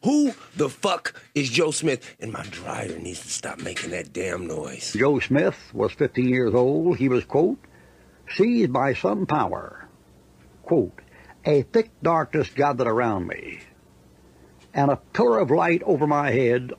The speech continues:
Speaker 2: above the brightness of the sun fell upon me. I saw two persons. One said, "This is my beloved son." Section two, page thirty, thirty-one.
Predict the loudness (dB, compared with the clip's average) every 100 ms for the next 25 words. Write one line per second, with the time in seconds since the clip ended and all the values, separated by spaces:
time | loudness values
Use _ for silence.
0 | -2 -2 -2 0 2 2 2 0 -2 0
1 | 2 2 0 -2 -2 -4 -2 0 -2 0
2 | 0 0 0 0 0 -2 -6 _ -20 -20
3 | -2 2 2 2 0 0 -4 -8 -14 -20
4 | _ -20 -20 _ -20 -20 -20 -20 -20 -20
5 | -20 -6 -2 0 0 0 2 2 2 -2
6 | -2 2 2 2 0 0 -4 -12 -14 -16
7 | -14 -16 -18 -2 0 2 0 0 2 2
8 | -2 -12 -16 -20 -20 -20 _ -20 -20 -18
9 | 2 2 4 2 2 0 2 2 2 0
10 | 0 0 0 -2 -12 -18 -18 -20 _ _
11 | _ -20 -20 -20 -20 -20 -20 -20 _ _
12 | _ _ _ _ -2 -2 -2 -4 0 0
13 | 2 -2 -2 -2 -4 -4 -4 -2 0 -2
14 | -2 -6